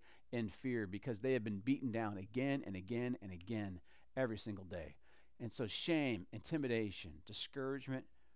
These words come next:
provocation. Now, this is where this gets interesting,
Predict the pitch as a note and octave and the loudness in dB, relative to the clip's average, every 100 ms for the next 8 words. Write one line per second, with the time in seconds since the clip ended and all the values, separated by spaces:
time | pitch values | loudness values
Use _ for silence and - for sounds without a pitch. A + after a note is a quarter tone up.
0 | - - - - E3+ E3 - F3+ - - | -20 -18 -12 -4 -2 -2 -2 -4 -6 -12
1 | - - - - - - - F3 F3+ - | -16 -18 -18 -18 -18 -16 4 10 10 8
2 | D3+ A3 - C#4+ G#3 G3 F#3+ - E3+ - | 6 4 6 0 4 6 6 6 2 2
3 | G3 A3+ C#3 - - - | 0 -2 -2 -6 -8 -10